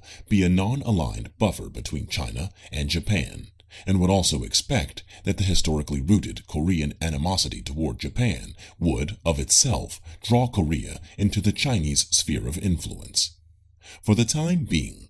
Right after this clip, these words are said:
however, a divided Korea suits China best, and thus China is likely to favor the continued existence of the North Korean regime. Economic considerations are also bound to influence the thrust of China's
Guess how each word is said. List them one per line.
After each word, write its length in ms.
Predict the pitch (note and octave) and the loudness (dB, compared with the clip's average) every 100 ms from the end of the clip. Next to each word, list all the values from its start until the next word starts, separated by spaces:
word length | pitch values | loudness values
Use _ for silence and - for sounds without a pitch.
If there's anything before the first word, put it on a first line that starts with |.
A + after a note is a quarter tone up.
| _ | _
however, 500 | - D2+ C2 A1+ - - - - | -4 -2 -2 -4 -10 -18 -20 -4
a 60 | F#2+ | 2
divided 520 | G#2 F#2 C3 F3+ F3+ | 4 4 4 2 0
Korea 440 | - D#2+ D#2+ C2+ - | 0 2 0 -2 0
suits 360 | - F#2+ F2+ | 4 4 0
China 420 | - - F#2 C#2+ F2+ | -4 -2 -2 0 0
best, 520 | B2+ G#2+ - - - _ _ - - | 0 0 0 -4 -6 _ _ -20 -4
and 220 | F2 D#2+ | 0 2
thus 360 | G#2 F2+ E2 - - - - | 2 0 0 -4 -12 -14 -2
China 300 | G2 D#2+ F2+ | 0 2 0
is 220 | F2+ F2 | 0 2
likely 280 | F2+ G#2+ G#2+ | 0 2 0
to 100 | A#2+ | 0
favor 400 | G2+ B1+ - - | 0 -2 -4 -10
the 100 | - | -8
continued 500 | - E2+ G#2+ G2 G#2 | -2 0 0 2 2
existence 600 | A#2 F#2 G2 - F2+ - - - | 2 2 0 2 0 0 -4 -8
of 120 | F#2+ F2+ | -2 2
the 80 | |
North 320 | G2 F#2 E2+ - | 2 2 0 0
Korean 400 | D#2 B1+ A1 A#1+ | -2 -2 -4 -6
regime. 480 | D2 C#2 - - - _ _ _ _ _ _ _ _ - | -4 -6 -8 -14 -18 _ _ _ _ _ _ _ _ -2
Economic 540 | A2+ F#3 F#3+ F#3 - - | 2 4 4 4 0 2
considerations 840 | F2+ - D#2+ D2 B1+ - D2+ D#2+ | 2 4 2 0 -4 -4 -4 0
are 160 | F#2 | 0
also 280 | G2+ - D#2 | 0 0 -2
bound 400 | C#2+ B1 A1 - - | -4 -6 -8 -12 -8
to 160 | F2+ F2 | -2 -2
influence 480 | D#2 F2 E2 D#2 - - - - | 0 -2 0 0 -4 -8 -6 -2
the 100 | A2+ | 0
thrust 460 | - D3 - - | 0 0 0 -2
of 140 | - - | -4 0
China's 440 | G#2+ F#2+ F2+ | 2 2 0